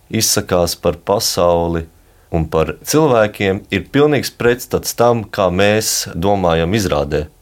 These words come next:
pārējie varoņi un es. Tas ir, ā, tīri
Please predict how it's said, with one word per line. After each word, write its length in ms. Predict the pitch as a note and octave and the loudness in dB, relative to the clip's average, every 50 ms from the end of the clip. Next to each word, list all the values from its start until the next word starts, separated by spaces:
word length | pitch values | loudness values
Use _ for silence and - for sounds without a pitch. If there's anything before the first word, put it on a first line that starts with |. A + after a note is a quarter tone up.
| _ - | _ -2
pārējie 480 | F#2+ G2+ G#2+ G2+ F#2+ E2+ E2 D#2+ D#2 | 0 0 2 2 0 0 0 -2 -2
varoņi 540 | D2+ F2 F2+ E2+ E2 D#2 D#2 D2+ E2 F#2+ G2 G2 _ _ _ _ | 0 0 0 0 0 0 0 0 -2 -4 -6 -6 _ _ _ _
un 260 | - F2 E2 F2 F2+ | -4 -2 2 2 2
es. 240 | F2+ - - - - - | 2 0 -4 -10 -12 -10
Tas 280 | - - A#2+ A#2+ - - | -4 -2 -2 0 0 0
ir, 140 | B2+ A2+ A2 | 2 4 4
ā, 320 | G#2+ G#2 G#2 G2+ G2+ - - - - - _ _ _ - | 4 4 4 4 2 -2 -8 -20 -20 -20 _ _ _ -4
tīri 420 | - G#2+ A2 A2+ A2 G#2+ G#2 - | 0 0 2 2 2 0 -2 -4